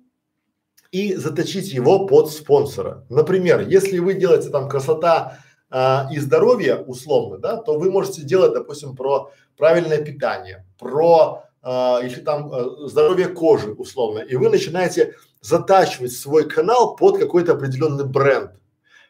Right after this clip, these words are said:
предварительно с ним договорившись. И в этом случае вы можете делать уже как вот, а, забрендировав свой канал, свои ролики, свой плейлист, свое видео,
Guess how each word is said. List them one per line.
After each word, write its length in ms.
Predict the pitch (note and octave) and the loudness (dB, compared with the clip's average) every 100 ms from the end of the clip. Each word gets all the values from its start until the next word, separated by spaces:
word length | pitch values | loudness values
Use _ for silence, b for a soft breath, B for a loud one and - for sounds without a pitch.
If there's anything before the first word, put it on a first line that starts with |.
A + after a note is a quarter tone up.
| _ | _
предварительно 500 | C3+ C3 F3+ F3+ F#3 | -4 0 0 0 -4
с 100 | - | -4
ним 160 | D#3+ D3+ | -8 -6
договорившись. 800 | C#3 C#3+ C3 A2+ - - - _ _ b b - | 2 4 4 -2 -8 -20 -20 _ _ b b -10
И 120 | C#3 | 0
в 80 | C#3 | 4
этом 220 | G#3+ G3 | 4 2
случае 400 | - A#3+ A#3 E3 | -2 -8 -6 -8
вы 100 | D#3 | -2
можете 340 | G3+ - C#3 | -2 -2 -4
делать 280 | D3 F#3+ - | -2 -2 -2
уже 240 | C3 F#3 E3 | -8 -8 -10
как 200 | C3+ D3+ | -10 -8
вот, 260 | D#3 - b b - | -8 -8 b b -4
а, 580 | C3 C3 B2+ B2+ B2+ A2+ | 2 4 6 4 0 0
забрендировав 1120 | D3 E3 F#3 G3 D#3+ G3+ G#3+ D#3 A#2 - - | 2 4 2 2 0 0 4 4 2 -2 -12
свой 300 | - G3 G3 | -2 0 2
канал, 460 | G3 F3+ C#3+ B2+ A#2+ | 2 2 2 0 -2
свои 320 | A#2+ D3+ G3+ | 0 4 6
ролики, 420 | F3+ E3 C#3 C3 | 6 2 -2 -8
свой 340 | - C#3+ F#3 | -8 2 2
плейлист, 500 | F#3 G3+ F3+ D3 D3 | 4 4 4 0 -6
свое 220 | C#3 F#3 F#3 | 2 4 4
видео, 640 | E3 F#3+ C#3 B2 G2+ - | 2 -8 -2 0 0 -2